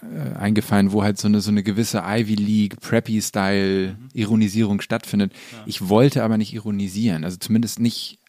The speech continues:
Speaker 1: hauptsächlich,
Speaker 2: Mhm.
Speaker 1: so. Und dann habe ich halt gesagt, ja gut, vielen Dank, dann muss ich mich jetzt wohl damit beschäftigen und habe dann eben gemerkt, dass, äh, zum Beispiel sowas wie den Golfplatz zu thematisieren. Ich habe tatsächlich Golf gespielt, so bis ich zwanzig war ungefähr.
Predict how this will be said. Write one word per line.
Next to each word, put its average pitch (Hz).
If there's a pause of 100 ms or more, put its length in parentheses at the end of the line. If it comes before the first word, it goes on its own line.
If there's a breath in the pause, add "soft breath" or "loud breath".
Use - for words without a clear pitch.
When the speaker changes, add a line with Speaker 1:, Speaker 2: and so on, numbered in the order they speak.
Speaker 1:
hauptsächlich, -
Speaker 2:
Mhm. 120
Speaker 1:
so. - (800 loud breath)
Und 101
dann 104
habe 107
ich 104
halt 107
gesagt, 107
ja 107
gut, 104
vielen 104
Dank, 98
dann 107
muss 107
ich 110
mich 104
jetzt 104
wohl 113
damit 104
beschäftigen 98
und 98
habe 107
dann 110
eben 123
gemerkt, 110
dass, 104
äh, 101
zum 104
Beispiel 104
sowas 104
wie 104
den 92
Golfplatz 90 (420 soft breath)
zu -
thematisieren. 101
Ich -
habe 120
tatsächlich 104
Golf 107
gespielt, 120
so 98
bis 98
ich 101
zwanzig 117
war 117
ungefähr. 113